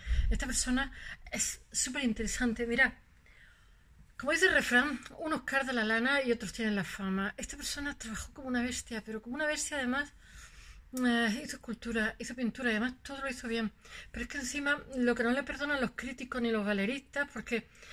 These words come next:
algunas veces, mm, es extraño el mundo del arte, en toda la época, ¿eh? Ahora también. Tengo hermanos periodistas y tengo, son muy buenos artistas, eh, y bueno, han tenido que encontrar, como, como si dijéramos, el reconocimiento por otras vías,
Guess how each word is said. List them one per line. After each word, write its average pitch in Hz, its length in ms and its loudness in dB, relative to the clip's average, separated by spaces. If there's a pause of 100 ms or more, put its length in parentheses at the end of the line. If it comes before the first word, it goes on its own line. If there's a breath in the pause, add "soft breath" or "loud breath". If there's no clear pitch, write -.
(180 loud breath)
algunas 294 260 0
veces, 294 500 4 (140)
mm, 233 760 2 (220)
es 294 160 2
extraño 247 400 0
el 214 60 4
mundo 220 220 2
del 202 140 0
arte, 202 580 -2
en 233 300 -2
toda 320 140 10
la 247 120 8
época, 214 300 0
¿eh? 294 160 2
Ahora 247 200 2
también. 208 360 0 (440 loud breath)
Tengo 247 180 0
hermanos 240 260 4
periodistas 277 760 2
y 233 200 2
tengo, 240 480 0
son 247 260 2
muy 254 220 6
buenos 285 240 4
artistas, 233 580 2 (560 loud breath)
eh, 214 880 4
y 254 60 -2
bueno, 226 340 2
han 254 180 4
tenido 294 240 4
que 294 80 -2
encontrar, 262 600 2
como, 262 200 0 (200)
como 254 140 -2
si 214 100 0
dijéramos, 269 320 0
el 247 80 0
reconocimiento 233 640 2
por 240 120 -4
otras 226 260 -4
vías, 294 280 2